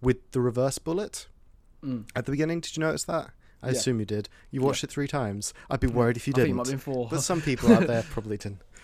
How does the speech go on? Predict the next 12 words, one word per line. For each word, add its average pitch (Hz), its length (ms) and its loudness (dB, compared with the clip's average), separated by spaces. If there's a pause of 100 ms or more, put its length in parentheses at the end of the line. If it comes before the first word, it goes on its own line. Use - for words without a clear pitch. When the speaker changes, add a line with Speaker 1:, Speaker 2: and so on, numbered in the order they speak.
(160)
Speaker 1:
<laughs> 147 1600 2
Um, 135 320 0 (720)
but 160 180 6 (460)
I 156 140 2
am 160 260 2
on 135 280 -4
that 123 200 -6
same 120 560 -6 (760)
bit 123 220 -2
where 117 240 -4
there 123 280 -6
is, - 460 -4